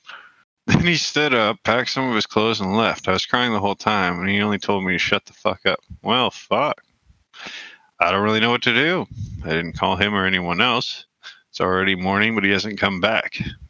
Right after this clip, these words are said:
<clears throat> Any help would be appreciated on how to proceed. Well, this is the only advice you need, so. <laughs> Alrighty. Uh, well, okay. So,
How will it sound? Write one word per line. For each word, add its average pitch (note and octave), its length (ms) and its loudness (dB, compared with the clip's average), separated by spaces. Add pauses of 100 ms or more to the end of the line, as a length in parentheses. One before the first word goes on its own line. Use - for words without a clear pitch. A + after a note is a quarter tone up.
<clears throat> - 400 -2
Any G#2 160 2
help G2 240 0
would F#2+ 100 -6
be F#2 120 0
appreciated F2+ 640 0
on C2 160 -2
how E2+ 140 0
to - 60 -8
proceed. - 500 -4 (720)
Well, F#2 340 0
this C3 240 0
is B2 120 0
the A2+ 140 4
only G2 180 4
advice E2+ 460 0
you - 80 -6
need, - 340 -6
so. - 280 -4 (640)
<laughs> - 20 -10 (1500)
Alrighty. G2 640 2
Uh, G#2+ 320 4 (460)
well, A2 500 2 (2000)
okay. C3+ 500 0 (480)
So, A2 680 2